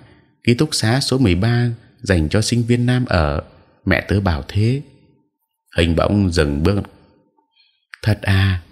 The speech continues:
vậy thì có thể Tiêu Nhiên và Trịnh Kình Tùng đã ở phòng bốn trăm lẻ năm.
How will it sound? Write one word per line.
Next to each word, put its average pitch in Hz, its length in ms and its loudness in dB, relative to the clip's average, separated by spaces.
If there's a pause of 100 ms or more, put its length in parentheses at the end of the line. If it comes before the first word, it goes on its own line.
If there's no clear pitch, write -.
(500)
vậy 92 160 2
thì 98 160 0
có 143 180 0
thể 80 240 2
Tiêu 127 280 0
Nhiên 127 260 2
và 110 120 0
Trịnh - 240 -4
Kình 92 260 0
Tùng 90 340 0
đã 143 120 -2
ở 87 140 2
phòng 90 280 -2
bốn 107 160 0
trăm 127 200 -2
lẻ 80 240 0
năm. 120 340 -2